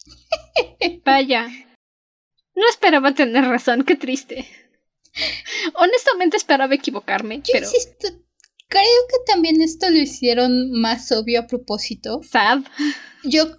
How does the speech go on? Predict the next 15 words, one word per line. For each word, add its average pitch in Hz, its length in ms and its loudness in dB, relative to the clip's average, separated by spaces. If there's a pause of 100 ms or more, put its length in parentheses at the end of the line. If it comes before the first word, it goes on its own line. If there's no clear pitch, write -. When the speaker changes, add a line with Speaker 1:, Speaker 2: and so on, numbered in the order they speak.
(100)
Speaker 2:
creo 370 420 2
que 330 200 -2
con 254 260 2
más 277 300 -2
tiempo 381 380 0
esta 339 380 0
hubiera 302 260 2
sido 294 240 0
una 311 180 6
revelación 233 760 0
más 226 180 -2
gradual. 214 640 0 (260)
Hubiera 247 360 2
sido 247 440 0
como 190 760 -4